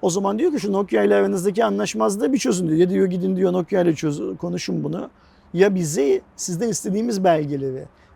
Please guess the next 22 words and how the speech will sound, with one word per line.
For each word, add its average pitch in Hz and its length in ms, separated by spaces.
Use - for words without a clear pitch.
elinizde 180 420
olduğunu 214 440
varsaydığınız, 156 760
söylediğiniz, 151 720
iddia 156 320
ettiğiniz, 143 500
bu 180 120
teknolojileri 196 640
kullanmaya 190 600
hakkınız 190 400
olduğunu 151 380
söylediğiniz 151 560
belgeleri, 160 600
bu 185 60
teknolojileri 185 640
sizin 202 340
geliştirdiğinizi 151 760
iddia 147 280
etti-, 151 320
ediyorsanız, 151 640
sizin 220 260
Ar-Ge 170 540